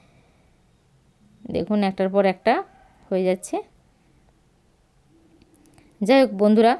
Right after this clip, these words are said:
আমার রান্না যদি ভালো লাগে তাহলে অবশ্যই লাইক, শেয়ার এবং কমেন্ট করবেন। আর যদি একটুও ভালো লাগে তাহলে একটা লাইক অবশ্যই আশা করতে পারি, কারণ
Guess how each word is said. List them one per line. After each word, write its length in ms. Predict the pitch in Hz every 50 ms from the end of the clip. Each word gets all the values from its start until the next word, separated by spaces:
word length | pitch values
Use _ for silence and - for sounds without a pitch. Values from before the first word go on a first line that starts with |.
| - _ - 202
আমার 140 | 196 196 196 202
রান্না 180 | 202 196 202 208
যদি 180 | 226 220 214 220 208
ভালো 160 | 226 208 202
লাগে 260 | 196 208 202 214 254 359 - - _ _ _ _ _ _ -
তাহলে 280 | 202 190 226 226 240 247 - - _ _ _ _ _ _ _ _ _
অবশ্যই 400 | - 190 190 214 214 - - 285 254 240
লাইক, 200 | 196 185 196 196 - -
শেয়ার 200 | - 220 202 196
এবং 180 | 196 196 202 208 214 -
কমেন্ট 240 | 185 180 185 185 190 -
করবেন। 300 | 202 202 196 220 277 403 427 - _ _ _ _ _ _ _ _ _ _ -
আর 280 | - - 180 180 180 180 170 180
যদি 240 | 196 190 185 220 220 220 214 214 - - _ _ _ _ _ _ _ _ -
একটুও 340 | 196 190 - - 285 320 339 285
ভালো 140 | 277 254 208 196 190
লাগে 180 | 190 190 233 349 359 - _ _ _ _ _ -
তাহলে 260 | - 240 240 247 240 240 220
একটা 140 | 214 - 233 247
লাইক 200 | 202 170 196 233 - - _ _ _ _ _ _ - - -
অবশ্যই 320 | 196 226 240 - 262 240 196
আশা 140 | 202 - 214 202
করতে 200 | 214 196 196 - 190 202
পারি, 160 | 196 196 - - _ _ _ _ _ _ _ _ _ -
কারণ 180 | 214 214 202